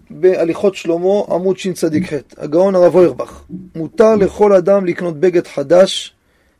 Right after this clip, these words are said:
ללובשו בתענית. בגד שמברכים עליו שהחיינו, הוא אומר אין לברך עליו בתענית. זה, הוא מחמיר, אבל כף החיים, אגרות משה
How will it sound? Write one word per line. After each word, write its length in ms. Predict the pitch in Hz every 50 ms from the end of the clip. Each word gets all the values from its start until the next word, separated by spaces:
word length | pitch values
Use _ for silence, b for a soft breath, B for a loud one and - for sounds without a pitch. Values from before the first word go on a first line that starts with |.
| _ -
ללובשו 440 | 160 156 151 135 113 - - 185 175
בתענית. 840 | 160 156 - - 151 143 143 143 143 147 156 147 - _ - - _ _ _ _ _ _ _ _ _ _ -
בגד 600 | 135 123 123 190 208 214 202 170 170 170 147 131 -
שמברכים 440 | - 143 131 131 127 - 202 202
עליו 180 | 185 170 156 143
שהחיינו, 580 | - - 139 123 - 151 156 185 196 208 214 208
הוא 100 | 190 170
אומר 220 | 170 180 190 180
אין 260 | - - 214 226 220
לברך 420 | 208 202 170 156 175 185 180 - 160
עליו 220 | 151 156 160 143
בתענית. 640 | 131 135 - - - - - 95 92 _ _ _ _ _ _ _ _ _
זה, 300 | - 226 233 233 240 240 - 180 - _ _ _
הוא 180 | - 127 175
מחמיר, 380 | 202 208 - 196 202 196 170 - - -
אבל 280 | 160 160 190 196 185
כף 220 | 175 - 180 - -
החיים, 420 | 143 - 165 170 190 196 185 165
אגרות 280 | 147 135 151 165 160 -
משה 400 | 143 135 113 - 202 208 104